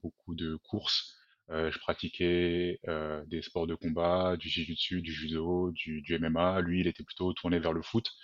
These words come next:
Donc, euh, on a toujours fait attention à ce qu'on mangeait, euh,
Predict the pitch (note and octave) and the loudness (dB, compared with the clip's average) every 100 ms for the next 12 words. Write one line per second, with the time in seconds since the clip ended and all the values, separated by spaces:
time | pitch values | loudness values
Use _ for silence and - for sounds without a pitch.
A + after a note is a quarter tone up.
0 | - - - - - F#2 E2+ - _ _ | -20 -20 -20 -16 2 2 2 -2 _ _
1 | D#2+ D#2+ D#2 D#2+ E2+ E2+ G#2+ G2+ G#2 F2+ | -6 -4 -2 -2 0 4 6 10 10 10
2 | F2+ - F#2 - F2 D#2+ D#2+ E2+ G#2 _ | 4 6 4 2 0 0 2 2 0 _
3 | _ _ _ _ _ - | _ _ _ _ _ -12